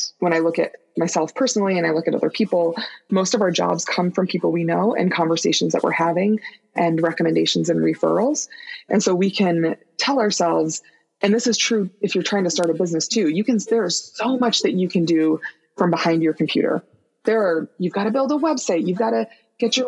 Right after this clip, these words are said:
website S E O optimized. You've gotta, there are so many activities to do, but if you really wanna make a shift,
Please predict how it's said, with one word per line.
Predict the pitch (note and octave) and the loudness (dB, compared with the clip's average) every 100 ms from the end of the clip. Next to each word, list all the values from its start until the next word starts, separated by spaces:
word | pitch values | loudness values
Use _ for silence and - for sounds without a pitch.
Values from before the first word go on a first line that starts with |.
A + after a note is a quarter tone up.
| B3 | -2
website | A#3 C4 B3+ | 0 -2 0
S | A#3 - | -2 0
E | C#4+ | 0
O | D4 | 0
optimized. | D4+ D#4 A#3+ G3+ F3 E3+ | 0 0 0 2 0 0
You've | F#3 | 0
gotta, | G#3 G3+ | 2 2
there | G3 A3 | 0 0
are | G3 | 0
so | - - G#3+ | -2 0 0
many | A3 A3 G3 F#3 - F#3 | 2 2 0 -2 -4 -4
activities | F3+ - - D#3+ F3 G3+ F#3+ | -4 -6 -2 0 2 0 0
to | - | -2
do, | E3+ E3+ D#4 E4 - - - | 0 0 0 -4 -14 -10 0
but | F#3 | 0
if | F3 | 2
you | F3+ F3 | 0 2
really | E3+ F3 G3 A3 | 2 2 2 2
wanna | G3+ F#3+ | 2 2
make | F3+ F3 | 2 0
a | E3+ | 0
shift, | - - D#4 - | 0 0 -2 -6